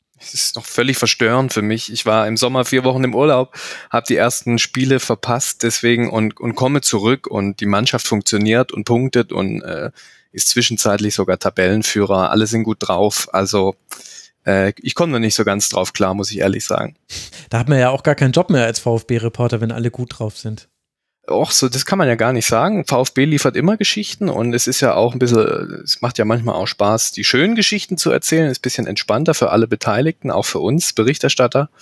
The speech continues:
Speaker 1: Ähm, von dem her, ich werd mich auch noch dran gewöhnen.
Speaker 2: <laughs> Davon gehe ich aus. Wo kann man dich denn überall im Internet finden und hören? Gerade deine Stimme ist ja auch im Podcast zu vernehmen.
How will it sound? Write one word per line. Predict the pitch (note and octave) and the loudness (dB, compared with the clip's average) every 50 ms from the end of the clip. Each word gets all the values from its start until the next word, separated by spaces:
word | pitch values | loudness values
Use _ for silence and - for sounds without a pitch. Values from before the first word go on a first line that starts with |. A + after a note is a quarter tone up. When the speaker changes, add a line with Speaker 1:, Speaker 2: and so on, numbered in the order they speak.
| - - - - - - _ _ - | -20 -18 -18 -18 -18 -20 _ _ -2
Speaker 1:
Ähm, | - G2+ F#2+ G2 F#2+ F#2+ G2 G2+ G#2 - - | 0 2 2 2 2 0 -2 -4 -6 -8 -8
von | - - F#2+ F#2 | -4 -4 -2 0
dem | F#2 G2 G2 A2 | 0 0 0 0
her, | A2 A2+ G2 G2 G2+ G#2 _ _ _ - - - | 0 0 0 0 0 -4 _ _ _ -20 -18 -10
ich | - A#2+ - C3 | -6 -4 -2 0
werd | A2+ - | 0 0
mich | A#2 - A2+ | 0 -2 0
auch | - G2 | -2 -2
noch | G#2+ A2 | -2 -4
dran | - - G2 F#2 F#2+ | -4 -4 -4 -4 -4
gewöhnen. | F#2+ F#2 F#2 F#2 F2+ F#2+ A2 A#2+ _ _ _ - | -4 -6 -8 -8 -10 -12 -14 -16 _ _ _ -4
Speaker 2:
<laughs> | - C#3 - - F#3+ D3+ - - D3 - - - C3+ - - - - _ _ - A3+ C4 A#3 F#3 C3 | 0 0 2 2 0 0 0 0 -4 -2 -2 -4 -6 -6 -6 -20 -20 _ _ -6 -6 -4 -6 -6 -2
Davon | - D#3 D3+ - G3 D3+ | 0 0 2 2 0 2
gehe | C#3 C#3 | 2 2
ich | C3 - - | 0 0 -4
aus. | G#2+ A#2 G#2+ - C#3+ | -6 -6 -6 -2 2
Wo | F3 A#3+ D4 | 2 2 2
kann | - A3 G#3 | 2 0 0
man | G3 F#3 F3+ | 2 2 0
dich | F3 F3 | 0 0
denn | - E3+ D#3+ F3 | 0 0 -2 0
überall | F3 E3+ E3+ E3 D3+ D3 D3+ | 0 0 2 4 4 4 2
im | D#3+ D#3+ E3+ | 2 2 2
Internet | F3+ E3+ - E3+ D#3 C#3+ C#3 | 2 2 2 2 2 2 0
finden | - - F3+ G3+ G#3 - - D#3+ | 0 0 0 0 0 0 -2 -2
und | D3+ C#3 - - D3+ | -2 -2 0 2 4
hören? | D#3 D3+ A2+ G#2+ G#2 - - - - _ - | 4 4 4 2 -2 -8 -12 -20 -20 _ -4
Gerade | - A#2+ G#2+ B2 D3 D#3+ D#3 D3 | -2 0 2 4 2 4 4 2
deine | C#3 C#3 C3 B2+ A2+ | 2 2 0 0 0
Stimme | - - C#3+ D3+ D#3+ D#3 D3+ D3 C#3+ - - - - - - _ - | 0 2 2 4 4 4 4 2 2 -2 -6 -20 -20 -20 -20 _ -14
ist | D3+ - - | -12 -4 0
ja | C3+ B2 | 0 0
auch | - B2 - - | 0 0 -2 -2
im | C3+ | -2
Podcast | - - G#3+ - - C3 G#2 - - - | 0 -2 -4 -2 -2 -4 -4 -4 -6 -8
zu | - B2+ A2+ | -6 -6 -4
vernehmen. | - A#2+ G#2+ G#2+ G#2 G2 G2 F#2+ | -4 -4 -4 -4 -4 -6 -8 -12